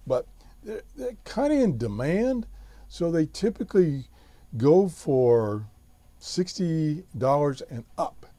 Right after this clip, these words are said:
I was trying to get one for fifty or down, and I succeeded,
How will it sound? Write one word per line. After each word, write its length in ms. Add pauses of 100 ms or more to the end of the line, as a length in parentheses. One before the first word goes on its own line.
(340)
I 100
was 200
trying 260
to 60
get 240
one 560
for 380
fifty 480 (100)
or 140 (180)
down, 640
and 380 (560)
I 100
succeeded, 720